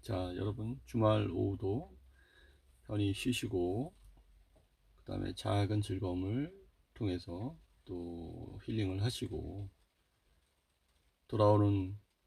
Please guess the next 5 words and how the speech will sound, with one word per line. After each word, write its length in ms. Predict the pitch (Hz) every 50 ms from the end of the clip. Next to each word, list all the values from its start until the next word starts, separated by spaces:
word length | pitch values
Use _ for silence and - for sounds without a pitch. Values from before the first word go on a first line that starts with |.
| _ _ _ _ _ _ _ - 127
수요일 340 | - - - 135 120 104 90
날은 720 | 80 80 82 85 87 87 92 101 107 113 117 135 156 180 - _ _ _ _ _ _ _ - 98
여러분들의 480 | 95 98 92 98 92 87 - 95 110 -
단합된 440 | - - 101 92 - - 95 92 85
힘을 400 | 98 92 92 87 92 113 147